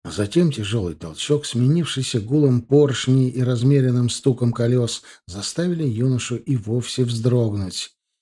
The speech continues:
и он был готов поклясться спящими духами, Цесара издала короткий, немного самодовольный смешок, но, возможно, ему только показалось.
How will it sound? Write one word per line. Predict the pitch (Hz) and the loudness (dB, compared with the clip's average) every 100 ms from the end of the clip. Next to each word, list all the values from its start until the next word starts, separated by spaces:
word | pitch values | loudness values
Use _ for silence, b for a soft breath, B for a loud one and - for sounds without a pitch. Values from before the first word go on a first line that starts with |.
| _ _ _ | _ _ _
и | - | -6
он | 127 101 | -6 -4
был | 95 | -6
готов | 95 87 95 85 | -8 -8 -8 -10
поклясться | 85 90 95 87 - - 170 | -14 -10 -10 -8 -10 -10 -12
спящими | - 120 156 135 - 151 | -12 -8 -8 -6 -6 -2
духами, | 147 156 139 143 135 | 2 2 4 4 2
Цесара | 131 120 104 - 175 180 175 | 2 -2 -6 -4 -4 0 0
издала | 151 139 156 160 | 0 2 2 2
короткий, | 143 143 151 196 165 156 | 0 0 0 0 -2 0
немного | 147 135 147 170 135 | 2 4 2 2 0
самодовольный | - 131 117 113 120 117 113 | 0 0 0 0 0 0 -2
смешок, | - 117 107 107 90 _ b b - | -2 -4 -2 -6 -8 _ b b -12
но, | 107 | -6
возможно, | 131 151 208 190 185 | -4 -2 -2 0 0
ему | 147 120 156 | 0 -2 -4
только | 98 104 113 | -8 -10 -10
показалось. | 101 98 98 85 87 82 78 - | -12 -10 -10 -10 -10 -10 -12 -12